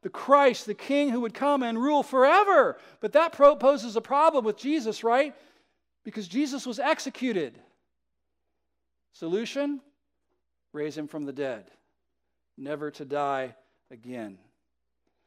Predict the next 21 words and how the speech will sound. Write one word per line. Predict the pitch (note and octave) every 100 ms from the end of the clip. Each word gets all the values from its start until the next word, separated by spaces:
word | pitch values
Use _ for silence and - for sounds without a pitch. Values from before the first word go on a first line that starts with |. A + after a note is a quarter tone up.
| _ _ _
Paul | - F#3+
here | F3+ F#3
says | - F#3
that | D#3
Jesus | D3 D3+ G#3+ F#3 -
being | G3 F3+
raised | F3 G3 G3 F#3 -
to |
life | E3 F#3 G3+ F#3+
by | - E3+
the | E3 D3+ _ _ _
Holy | - G3+ G3+ F#3
Spirit | - - G#3+ F3+
showed | - - G#3 A3+ C4
him | G#3 A#3+ A#3+
to | A3+ A#3+
be | F#3 F#3+ F3
the | D#3
Son | D#3+ - G#3+
of | A3 F#3
God | G3+ F#3 D#3+ D3+